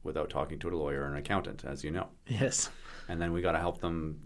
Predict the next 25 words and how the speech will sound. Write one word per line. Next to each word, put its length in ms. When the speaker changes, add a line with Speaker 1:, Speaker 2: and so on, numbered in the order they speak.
Speaker 1:
deal 200
with 160
the 100
ramifications 680
of 60
that 120
a 40
couple 240
of 40
years 140
down 140
the 80
line. 160
But 120
the 80
reason 240
they 120
don't 320
is 40
'cause 100
they 100
don't 120
have 100
any 100
money 340